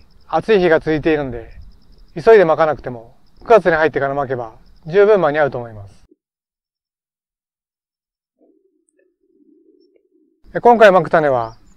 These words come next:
こちらの坂田の種のハイパワーゴールドです。こちらの品種は極早接種になります。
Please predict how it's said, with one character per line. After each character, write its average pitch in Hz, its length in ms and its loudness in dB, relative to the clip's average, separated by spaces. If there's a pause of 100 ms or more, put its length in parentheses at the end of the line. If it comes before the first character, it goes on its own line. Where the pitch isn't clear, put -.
(140)
こ 165 120 -4
ち 151 120 -4
ら 190 100 4
の 170 400 0 (160)
坂 214 260 0
田 190 100 2
の 160 120 0
種 143 180 -4
の 113 280 -14 (220)
ハ 190 140 0
イ 196 60 2
パ 196 220 6
ワ 190 80 6
ー - 20 2
ゴ 185 120 4
ー 170 40 4
ル 139 60 -2
ド 117 100 -6
で 104 120 -18
す。 - 180 -20 (2000)
こ 170 140 -6
ち 196 60 -2
ら 214 100 4
の 202 80 2
品 190 200 0
種 175 140 2
は 156 380 2 (240)
極 165 120 0
早 196 140 4
接 202 120 0
種 165 120 -6
に 143 60 -6
な 131 80 -8
り 127 60 -12
ま 110 180 -20
す。 - 160 -20